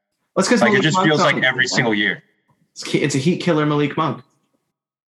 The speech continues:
Speaker 2: Well, no, I'm, like, even before Malik Monk. I mean, yeah,
Speaker 1: Yeah,
Speaker 2: he's,
Speaker 1: yeah,
Speaker 2: he,
Speaker 1: yeah, that's
Speaker 2: he had his evergreen performance last night. He had, like, what, seventeen, nineteen points, something like that, off the bench.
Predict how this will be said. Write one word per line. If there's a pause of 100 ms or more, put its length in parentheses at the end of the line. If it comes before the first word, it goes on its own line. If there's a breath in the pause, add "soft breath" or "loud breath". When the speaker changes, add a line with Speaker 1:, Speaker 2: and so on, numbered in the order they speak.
(120)
Speaker 2:
Well,
no,
I'm,
like,
even
before
Malik
Monk.
I
mean,
yeah,
Speaker 1:
Yeah,
Speaker 2:
he's,
Speaker 1:
yeah,
Speaker 2:
he,
Speaker 1:
yeah,
that's
Speaker 2:
he
had
his
evergreen
performance
last
night.
He
had,
like,
what,
seventeen,
nineteen
points,
something
like
that,
off
the
bench.